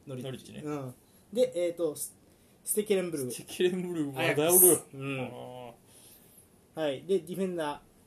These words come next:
Speaker 1: これあんま分からへんねんな。クリスタルパレスのアーンホイト。
Speaker 2: アーンホイト知らん。
Speaker 1: 知らん。いい選手。
Speaker 2: サイドバック。
Speaker 1: はほー。
Speaker 2: なんかずっとおるよ。ええ選手。
Speaker 1: へー、そうなの？
Speaker 2: 攻撃的な。
Speaker 1: で、えーと、シティのアケ。
Speaker 2: うん。
Speaker 1: えー、アヤックス、ブリント。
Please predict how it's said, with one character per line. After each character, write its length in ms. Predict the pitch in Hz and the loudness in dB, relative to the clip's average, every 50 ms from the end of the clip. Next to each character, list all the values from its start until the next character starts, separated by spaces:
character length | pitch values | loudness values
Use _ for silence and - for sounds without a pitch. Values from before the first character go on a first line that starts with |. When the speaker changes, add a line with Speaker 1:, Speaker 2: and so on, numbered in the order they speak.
| - | -8
Speaker 1:
こ 80 | 240 269 | -6 -4
れ 60 | 254 | -4
あ 80 | 240 277 | -2 -2
ん 100 | 302 294 | -2 0
ま 100 | 285 277 277 | 0 0 0
分 60 | 277 | 0
か 60 | 302 269 | -2 -2
ら 100 | 180 147 | -2 -2
へ 20 | |
ん 40 | 123 | -6
ね 80 | 110 107 | -8 -10
ん 40 | |
な。 80 | 104 101 | -12 -14
ク 160 | - - 170 | -12 -8 -6
リ 80 | 196 202 | -4 -4
ス 60 | - | -2
タ 80 | 220 208 | -2 -2
ル 60 | 139 | -2
パ 100 | 208 101 | -2 -4
レ 60 | - | -4
ス 100 | - 131 | -4 -8
の 80 | 117 - | -10 -8
ア 220 | 135 147 160 165 | -6 -4 -4 -4
ー 40 | 165 | -4
ン 40 | 147 | -2
ホ 140 | 165 147 | -2 -4
イ 40 | 120 | -4
ト。 240 | - - 104 98 - - _ _ _ _ _ _ _ _ _ _ _ _ _ _ 151 | -4 -8 -14 -14 -14 -16 _ _ _ _ _ _ _ _ _ _ _ _ _ _ -2
Speaker 2:
ア 40 | |
ー 180 | 165 208 233 233 | 0 2 2 2
ン 20 | 233 | 0
ホ 120 | 233 185 | -2 -4
イ 40 | 147 | -4
ト 240 | - 110 104 101 - - - | -4 -6 -6 -8 -10 -14 -18
知 120 | - - 131 | -12 -10 -10
ら 80 | 107 | -10
ん。 40 | - - - | -12 -12 -10
Speaker 1:
知 140 | - - 165 | -6 -4 -2
ら 100 | 151 127 | -2 -2
ん。 120 | 113 101 101 101 - _ _ _ _ - | -4 -8 -14 -20 -20 _ _ _ _ -10
い 80 | 151 | -8
い 60 | 147 139 | -6 -6
選 160 | - 156 135 | -6 -6 -6
手。 60 | 131 | -6
Speaker 2:
サ 80 | 147 127 | -6 -4
イ 40 | |
ド 60 | 120 117 | -4 -4
バ 60 | 117 | -6
ッ 20 | 120 | -6
ク。 120 | - - - - - - - - | -8 -16 -20 -20 -20 -18 -12 -8
Speaker 1:
は 160 | 147 143 143 139 | -8 -8 -6 -6
ほ 440 | 160 165 165 165 165 165 165 160 - _ _ _ _ _ _ _ _ - | -6 -6 -6 -6 -8 -10 -12 -14 -16 _ _ _ _ _ _ _ _ -10
ー。 20 | 151 | -8
Speaker 2:
な 60 | 165 | -6
ん 200 | 156 131 101 - | -6 -6 -6 -8
か 80 | 139 143 | -10 -12
ず 80 | - | -12
っ 40 | - - | -8 -6
と 80 | 147 127 | -4 -4
お 60 | 113 | -4
る 80 | 113 113 | -6 -8
よ。 60 | - - | -8 -8
え 60 | 123 131 | -8 -8
え 40 | |
選 140 | 131 175 151 | -6 -6 -4
手。 60 | 143 | -2
Speaker 1:
へ 40 | 143 | 0
ー、 320 | 143 147 139 139 143 143 139 - - - - | 0 0 -2 -2 -4 -6 -8 -12 -18 -16 -12
そ 80 | 175 | -10
う 40 | 160 | -10
な 60 | 131 | -10
の？ 60 | 127 | -10
Speaker 2:
攻 160 | - 143 135 127 | -8 -6 -6 -6
撃 140 | 120 120 | -8 -10
的 140 | - 120 110 107 | -12 -12 -12 -14
な。 80 | 104 - _ _ _ _ _ _ _ _ _ _ _ _ _ - | -14 -16 _ _ _ _ _ _ _ _ _ _ _ _ _ -6
Speaker 1:
で、 120 | 185 190 - | -6 -4 -2
え 80 | 170 160 | -2 -2
ー 80 | 151 | -2
と、 140 | - 156 151 | 0 -2 0
シ 140 | 151 - - | -2 -2 0
テ 60 | 240 196 | 0 2
ィ 80 | 151 | 2
の 180 | 139 131 123 - - | 2 0 -4 -4 -6
ア 120 | 156 - | -8 -6
ケ。 180 | - - - - - - - - | -6 -8 -12 -14 -18 -20 -16 -12
Speaker 2:
う 40 | 113 | -10
ん。 140 | 110 104 104 - _ _ _ _ _ _ _ _ - | -8 -8 -10 -12 _ _ _ _ _ _ _ _ -14
Speaker 1:
え 180 | 156 156 151 - | -14 -14 -10 -6
ー、 40 | 190 | -4
ア 40 | 220 | -4
ヤ 60 | 196 | -4
ッ 40 | - | -2
ク 80 | - | -4
ス、 100 | - 135 | -6 -4
ブ 120 | 127 127 139 | -4 -4 -4
リ 80 | 135 | -4
ン 100 | 131 123 | -4 -6
ト。 180 | - - - | -6 -8 -12